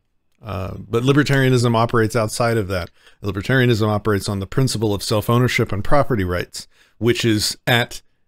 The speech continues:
direct odds and is the antithesis of the government that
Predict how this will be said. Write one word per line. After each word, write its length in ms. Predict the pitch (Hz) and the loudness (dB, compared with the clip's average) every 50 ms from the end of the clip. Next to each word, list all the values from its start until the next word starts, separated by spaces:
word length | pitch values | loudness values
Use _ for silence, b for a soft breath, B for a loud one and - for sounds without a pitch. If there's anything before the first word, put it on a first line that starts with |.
| _ _ _ - | _ _ _ -10
direct 560 | - - 123 110 98 104 127 139 156 - - - - | -4 -4 -2 -2 0 0 2 2 0 0 -4 -8 -8
odds 460 | - 104 95 87 85 85 85 92 90 - | -6 -8 -8 -8 -10 -12 -12 -12 -12 -8
and 220 | - 120 113 113 107 | -4 -2 -2 -2 0
is 200 | 113 110 104 101 | -2 -2 -2 -2
the 160 | 127 123 113 | -2 -2 0
antithesis 880 | 117 120 113 - - - 175 - - 117 - - - 104 98 - - | 0 -2 -2 -2 2 2 2 4 2 0 -2 -2 -4 -4 -6 -6 -6
of 220 | - - 127 104 101 | -4 -2 -4 -2 0
the 80 | 120 120 | -2 0
government 500 | 120 139 127 117 120 110 107 104 98 - | 2 2 2 2 2 2 2 0 0 -2
that 140 | - 101 | -4 -4